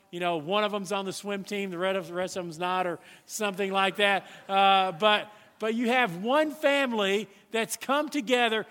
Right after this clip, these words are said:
from a very diverse group. Otters, and pug dogs that have come together. Well, that's the church, a diverse group of people with all these different things that are different, and yet we've come together as one body,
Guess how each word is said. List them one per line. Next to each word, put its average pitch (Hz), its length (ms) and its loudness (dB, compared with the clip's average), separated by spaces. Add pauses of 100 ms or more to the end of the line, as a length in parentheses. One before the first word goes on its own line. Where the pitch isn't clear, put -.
(140)
from 247 160 -4
a 240 60 0
very 262 280 4
diverse 226 720 0
group. 180 480 -2 (160)
Otters, 226 600 -2 (200)
and 190 160 -6
pug 196 260 2
dogs 117 480 -4 (260)
that 185 100 -2
have 175 120 -4
come 196 180 -8
together. 170 320 -4
Well, 175 140 -6
that's 262 300 -4
the 269 100 -10
church, - 520 -6 (260)
a 226 120 0
diverse 208 540 -2
group 269 300 -8
of 214 120 -12
people 214 440 -10 (260)
with 190 160 -4
all 254 320 4
these 285 280 -2
different 240 400 -6
things 226 360 -4
that 208 100 -4
are 190 80 -4
different, 190 460 -6 (200)
and 185 140 -8
yet 196 140 -2
we've 175 220 -6
come 240 320 -8
together 202 560 -2
as 147 240 -8
one 185 340 -6
body, 190 480 0